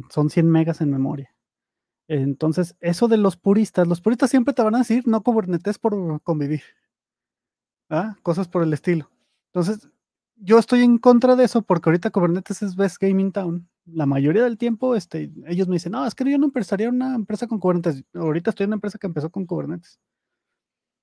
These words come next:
Los proyectos donde estamos de modernización digital empezaron con Kubernetes. Ahora dices, "No, pero eso es una, es una empresa que, que está empezando". No, pero esos proyectos sí estaban empezando en Kubernetes desde cero. Es casi, casi como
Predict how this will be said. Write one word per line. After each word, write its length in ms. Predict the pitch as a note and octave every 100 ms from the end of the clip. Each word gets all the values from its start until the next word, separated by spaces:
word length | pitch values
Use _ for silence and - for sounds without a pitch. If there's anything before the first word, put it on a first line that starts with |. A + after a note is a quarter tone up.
| _
Los 180 | D#3+ E3
proyectos 480 | - D#3+ F#3 F#3+ A#3+
donde 160 | A3 F3
estamos 460 | G3 G#3+ B3+ C4
de 160 | G3+ F3
modernización 760 | D#3+ D3+ D3+ D#3 C#3+ D3+ C#3 G3+
digital 320 | F#3 F3 G#3+
empezaron 360 | G3 - E3+ E3+
con 140 | D3
Kubernetes. 600 | D3 D3 D#3 E3 - _ _ _ -
Ahora 100 | D3+
dices, 180 | - D3+
"No, 120 | B3
pero 100 | G#3
eso 120 | F#3+
es 80 | A3
una, 220 | A#3 A#3+
es 100 | A3+
una 120 | A#3 A#3
empresa 300 | A#3 A3+ A#3
que, 360 | F3 D#3+ D3
que 80 | -
está 120 | -
empezando". 420 | G3 F#3+ G3+ F3+ D3
No, 240 | F3+ A3+
pero 180 | - C#3
esos 240 | C#3 G#3
proyectos 420 | - D#3 C#3+ G3+ F3+
sí 80 |
estaban 260 | F3 F3 F3+
empezando 380 | E3+ D#3 D3 D#3+
en 60 |
Kubernetes 480 | E3 D3 C3+ C3 F#3
desde 200 | D3 C3
cero. 320 | - G3 G3 D3+
Es 100 | -
casi, 260 | D#3+ E3
casi 220 | F3 F3
como 360 | F3 D#3 C#3+ C3+